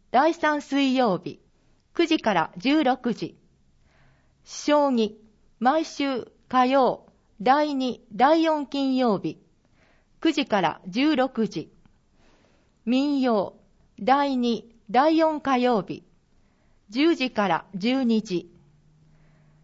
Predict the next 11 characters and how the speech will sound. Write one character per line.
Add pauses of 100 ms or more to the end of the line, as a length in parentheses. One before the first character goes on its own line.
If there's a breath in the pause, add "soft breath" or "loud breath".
(100)
民
部、 (440)
第
一
火
曜、 (380)
第
四
木
曜
日、